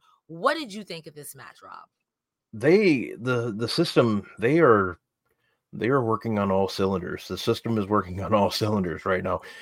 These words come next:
Speaker 2: Uh, when Moose,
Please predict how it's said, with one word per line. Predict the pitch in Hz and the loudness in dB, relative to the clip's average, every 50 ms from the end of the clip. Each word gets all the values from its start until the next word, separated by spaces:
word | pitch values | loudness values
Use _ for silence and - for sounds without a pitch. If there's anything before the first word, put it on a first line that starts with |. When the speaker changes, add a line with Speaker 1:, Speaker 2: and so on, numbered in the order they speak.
| - - - - | -20 -18 -6 0
Speaker 2:
Uh, | - 98 104 98 92 87 82 85 85 82 - - - _ _ _ _ _ _ _ _ _ _ _ _ _ _ _ _ _ _ _ _ _ _ _ _ _ - | 2 4 4 4 4 2 2 0 -2 -2 -4 -10 -16 _ _ _ _ _ _ _ _ _ _ _ _ _ _ _ _ _ _ _ _ _ _ _ _ _ -10
when | - 117 120 123 120 120 117 113 110 107 107 104 101 - - - - _ _ _ _ _ _ _ - - | -6 0 4 4 6 6 6 4 4 2 2 0 -2 -4 -10 -18 -18 _ _ _ _ _ _ _ -6 0
Moose, | 113 120 151 196 208 - - - - - - - - - | 4 6 8 8 8 6 2 -4 -8 -10 -12 -14 -16 -18